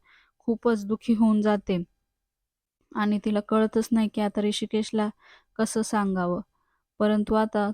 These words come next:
तो म्हणतो की, "आता हा नवीन ऋषिकेश कसा आहे ना, हे मी सगळ्यांना दाखवूनच देईल. मनगटाच्या जोरावर सगळ्यांना मी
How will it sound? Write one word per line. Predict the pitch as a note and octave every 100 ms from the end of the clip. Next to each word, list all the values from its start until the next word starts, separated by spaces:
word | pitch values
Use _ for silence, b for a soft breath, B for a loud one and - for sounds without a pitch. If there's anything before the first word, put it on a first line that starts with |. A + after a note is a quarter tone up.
| -
तो | G#3+
म्हणतो | A3 G#3 A3 G#3+
की, | G#3+
"आता | G#3+ G#3
हा | G#3 G#3
नवीन | G3+ G#3 A3 A3
ऋषिकेश | A3+ A3+ - A3 G#3 -
कसा | G#3+ G#3 A3
आहे | G#3+ G#3+ A3
ना, | G3+ G3
हे | G3+ G#3
मी | G#3+
सगळ्यांना | - G#3 G#3 G3+ G3+
दाखवूनच | F#3+ F#3+ - G3+ G3+ F#3+
देईल. | F#3 F3+ - _ _ _ _ _ _ _ _ _ G#3
मनगटाच्या | G#3 G#3 G#3 G#3+ G#3+ G#3+
जोरावर | G#3 G3+ G3+ G3+ G#3+ G3+
सगळ्यांना | - G#3 G3 G#3 G#3+ G#3
मी | G3+ G#3+